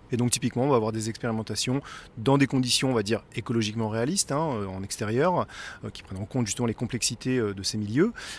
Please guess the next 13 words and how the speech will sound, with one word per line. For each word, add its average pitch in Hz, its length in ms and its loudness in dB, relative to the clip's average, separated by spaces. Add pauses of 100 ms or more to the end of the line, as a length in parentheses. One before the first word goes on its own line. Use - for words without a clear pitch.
(140)
euh, 117 180 4
pour 131 160 -2
faire 139 160 4
des 135 80 4
suivis 123 280 0
de 131 40 -10
populations 113 440 -2
sur 135 160 -4
plusieurs 110 320 -2
années, 123 220 2
notamment 113 720 2 (120)
par 87 120 -8
exemple 110 380 -4